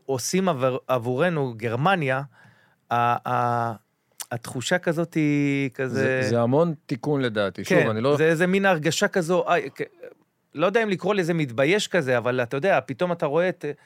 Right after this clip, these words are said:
Speaker 1: את, אה, זה, אתה אחד ב-, אם רוי רביבו יצטרך לשחק בגרמניה, הוא ישחק בגרמניה.
Speaker 2: כן, כי
Speaker 1: אתה, אתה מבין כאילו מה אני
Speaker 2: לא,
Speaker 1: מתכוון?
Speaker 2: א-, אני חושב שה-
Speaker 1: זה יוצא דופן, יוצא דופן, בזמן מלחמה.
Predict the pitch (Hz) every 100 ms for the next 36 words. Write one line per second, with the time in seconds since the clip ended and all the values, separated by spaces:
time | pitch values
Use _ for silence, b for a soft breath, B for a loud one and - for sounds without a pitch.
0 | b b b b b _ _ 120 - 147
1 | 131 123 160 147 139 127 92 98 - 170
2 | 147 _ - 139 160 _ _ _ _ _
3 | _ _ _ _ _ _ _ _ _ _
4 | _ _ _ _ _ 139 131 127 190 175
5 | 160 165 160 156 165 - 147 147 135 127
6 | 135 170 165 135 135 131 113 110 107 104
7 | 104 - _ _ _ _ _ _ _ _
8 | _ _ _ _ - 196 180 127 - _
9 | - 131 127 147 123 151 151 196 - 202
10 | 202 202 175 196 202 233 220 - 120 -
11 | 127 123 127 180 170 147 127 185 180 -
12 | 233 170 208 196 - 254 294 269 _ _
13 | _ 156 165 165 226 208 180 220 180 131
14 | 113 147 110 165 233 277 277 - 165 135